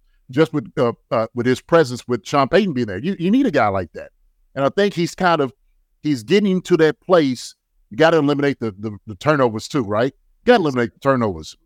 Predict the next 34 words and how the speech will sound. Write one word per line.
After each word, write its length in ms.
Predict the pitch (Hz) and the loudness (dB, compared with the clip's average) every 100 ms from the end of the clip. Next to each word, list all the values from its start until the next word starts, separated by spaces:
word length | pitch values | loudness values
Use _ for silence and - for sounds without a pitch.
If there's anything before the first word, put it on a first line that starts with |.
| - | -12
Shoot, 220 | 107 135 127 | -8 -6 -2
you 60 | |
gotta 240 | 143 110 92 - | 0 0 -6 -4
tie 140 | 135 135 | 0 2
on 140 | 135 | 0
the 80 | 110 | 0
running 260 | 127 143 | 0 -2
back. 240 | 110 110 117 _ _ _ _ _ _ | 0 -2 -2 _ _ _ _ _ _
But 160 | 131 123 _ - | -4 -4 _ -4
that 220 | 147 139 | -2 0
defense, 480 | 143 170 - 107 - | 0 0 -2 -6 -4
man, 240 | 117 117 | -2 -2
like 180 | 123 131 | 0 -2
you 60 | 151 | -2
said, 340 | 143 120 90 _ 107 | 0 0 0 _ 0
getting 220 | 147 135 | 0 2
beat 140 | 160 | -2
by 120 | 127 113 | 0 0
fifty 380 | - 156 - | 2 0 -2
is 100 | 107 | -6
gonna, 260 | 98 123 107 104 | -2 -2 0 0
that's 200 | 139 - | -2 0
gonna 320 | 123 113 95 _ _ | -2 -2 -6 _ _
test 400 | - 165 147 - 120 | 2 2 2 -2 0
your, 220 | 127 101 - _ | 0 -2 -14 _
your 300 | - 123 120 - - | -8 -6 -6 -10 -10
will, 420 | 117 185 196 180 | 0 2 4 4
your 160 | 151 139 | 2 0
spirit, 360 | - 190 185 | 0 2 4
your 100 | 156 | 0
soul, 300 | - 185 175 | 2 4 6
everything 400 | 180 190 165 143 | 4 0 0 0
in 60 | 127 | -2
there. 160 | 104 | -6